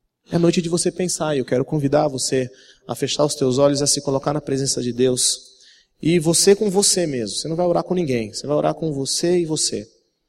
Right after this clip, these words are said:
E vai fazer aí uma revisão rápida nos teus relacionamentos.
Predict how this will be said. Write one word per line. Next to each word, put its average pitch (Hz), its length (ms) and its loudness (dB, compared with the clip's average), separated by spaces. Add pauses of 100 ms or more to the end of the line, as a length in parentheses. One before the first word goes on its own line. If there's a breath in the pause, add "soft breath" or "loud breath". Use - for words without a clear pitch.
(800 soft breath)
E 127 120 -8
vai 147 240 4
fazer 160 340 2
aí 156 140 6
uma 160 100 4
revisão 160 420 2
rápida 139 460 0
nos 117 160 -6
teus 120 220 -4
relacionamentos. 120 1000 -6